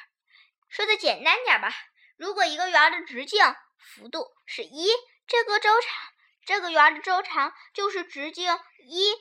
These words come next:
乘以固定的比例派。有了派，计算圆周，圆儿周长的时候，我们就用不着每次都动用又长又粗的绳索了。而且知道了圆儿的周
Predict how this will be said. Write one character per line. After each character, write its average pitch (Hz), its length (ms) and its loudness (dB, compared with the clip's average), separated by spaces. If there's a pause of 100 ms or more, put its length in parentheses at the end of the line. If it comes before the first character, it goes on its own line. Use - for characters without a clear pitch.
(120)
乘 381 220 -6
以 339 100 -8
固 370 200 -8
定 370 260 -10
的 320 180 4 (220)
比 427 180 -16
例 285 340 -14
派。 - 200 -8 (540)
有 339 200 2
了 381 100 6
派， - 100 -8 (560)
计 381 180 -4
算 381 220 0
圆 320 200 -2
周， 381 220 0 (400)
圆 254 120 4
儿 302 160 6
周 427 140 -2
长 262 240 -2
的 320 100 0
时 339 160 -4
候， 294 240 2 (200)
我 311 60 -12
们 302 160 -14
就 339 140 -12
用 381 300 -12
不 339 100 -12
着 285 300 2
每 240 260 -8
次 - 240 -20
都 262 160 -10
动 269 260 -12
用 262 200 -18
又 277 160 -16
长 277 280 -16
又 277 140 -18
粗 339 220 -20
的 370 100 -8
绳 370 260 -10
索 - 240 -16
了。 - 240 -16 (420)
而 349 140 2
且 339 300 -2 (200)
知 381 140 -10
道 381 200 4
了 330 160 0
圆 202 180 -6
儿 240 220 -2
的 330 80 -18
周 370 160 -6